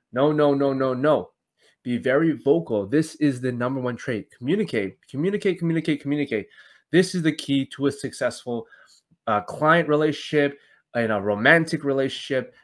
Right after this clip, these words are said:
in a whatever type of relationship. It's through communication, okay? You need to communicate your needs. You need to communicate when you're struggling, because unless you do that,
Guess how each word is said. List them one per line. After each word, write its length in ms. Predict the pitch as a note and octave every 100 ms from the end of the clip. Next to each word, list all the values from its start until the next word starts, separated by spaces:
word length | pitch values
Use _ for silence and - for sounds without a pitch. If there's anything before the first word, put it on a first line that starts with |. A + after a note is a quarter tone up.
| _
in 140 | B2 A#2
a 240 | A2 G#2+
whatever 640 | G#2 A#2 C#3 E3+ F3+ E3+
type 280 | D#3 D#3 D3+
of 120 | D3
relationship. 480 | C3 C3+ B2+ - G2+ -
It's 180 | B2 -
through 380 | C3+ D3+ D3 C#3+ _ _
communication, 1080 | C#3+ C3+ B2+ A#2+ A#2 - B2+ B2 - G2+ F2 _ -
okay? 180 | G#2+ A#2
You 220 | A2+ A#2+
need 300 | B2 C#3+ D3+
to 100 | D#3
communicate 480 | D#3 C#3 C3 C#3 B2
your 140 | A2+
needs. 460 | A#2 F3 G3 D3+ - _ _ _ -
You 180 | C3+ C#3
need 180 | E3 E3
to 60 |
communicate 640 | - C#3 D3+ D3 - C3+
when 120 | A#2+ A2+
you're 100 | A2+
struggling, 640 | - F3 D#3+ E3 E3+ D#3+ - - - -
because 280 | C3 D3+ C3
unless 400 | B2+ B2 D3+ -
you 60 | C#3
do 200 | B2 G#3
that, 280 | C#3+ C3